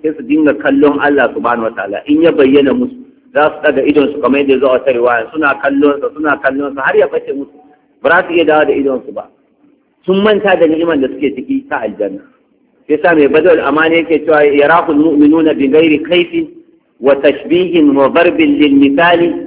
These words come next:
wa yansawna an-na'ima idza ra'ahu, idza ra'awhu fa ya khusrana ahli al-ihtizali." Wato Allah Ta'ala mu'mini za su ganshi a aljanna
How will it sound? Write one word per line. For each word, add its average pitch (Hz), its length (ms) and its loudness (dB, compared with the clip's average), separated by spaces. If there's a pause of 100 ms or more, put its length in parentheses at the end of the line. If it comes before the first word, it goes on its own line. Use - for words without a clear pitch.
(200)
wa 131 80 2
yansawna 139 560 2
an-na'ima 131 480 0
idza 127 320 0
ra'ahu, 123 760 -2
idza 135 320 2
ra'awhu 127 500 0
fa 123 160 0
ya 170 240 4
khusrana 135 640 0
ahli 127 160 -6
al-ihtizali." 110 600 -14 (880)
Wato 117 260 0
Allah 139 300 2
Ta'ala 151 500 2
mu'mini 127 320 0
za 156 180 2
su 147 80 -6
ganshi 156 300 -4
a 120 160 -2
aljanna 151 400 -2